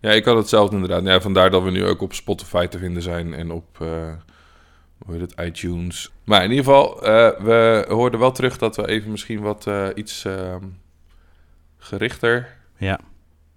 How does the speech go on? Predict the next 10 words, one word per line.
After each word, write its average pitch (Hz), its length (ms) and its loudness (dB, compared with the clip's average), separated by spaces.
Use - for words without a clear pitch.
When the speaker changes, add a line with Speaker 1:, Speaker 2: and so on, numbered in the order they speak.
Speaker 1:
een 104 80 -16
podcast 107 340 -6
moeten 104 180 -12
maken, 98 360 -4
maar 98 140 -4
dat 95 100 -6
doen 101 120 -4
we 113 60 -8
niet. 113 240 -12
<laughs> - 240 4